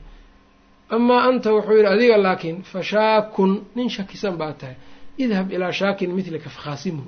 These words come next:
Nacam. "Nin kaloo shakisan oo sidaadoo kale u tag," buu yidhi, "ee la dood." Nacam. "Ordu la dood," yidhi. Waxa badan marka tanaqulka keena waxaa weeyaan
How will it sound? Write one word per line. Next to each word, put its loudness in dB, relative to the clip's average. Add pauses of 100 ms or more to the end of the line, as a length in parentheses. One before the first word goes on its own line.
(140)
Nacam. -16 (500)
"Nin 0
kaloo 2
shakisan -4
oo -2
sidaadoo 2
kale -2
u -2
tag," -2
buu -4
yidhi, 0
"ee 0
la 2
dood." -4 (200)
Nacam. -18 (220)
"Ordu -4
la -2
dood," -2
yidhi. -12 (500)
Waxa 0
badan 4
marka 0
tanaqulka 0
keena -2
waxaa -4
weeyaan 0